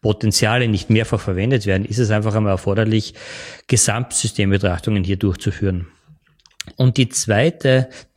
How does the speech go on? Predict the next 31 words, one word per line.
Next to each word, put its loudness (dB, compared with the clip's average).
der -2
zweite 2
wichtige 2
Aspekt, -2
den 2
ich 2
da 4
gerne 0
ansprechen -2
möchte, 0
ist 2
auch 0
der, 2
den 0
der 0
Günther 2
gerade 0
vorher 4
schon -2
erwähnt -2
hat, -2
äh, 4
hinsichtlich 2
der 0
Importe. -2
Wie 4
der 2
Günther 2
gesagt 0
hat, -4
wir 2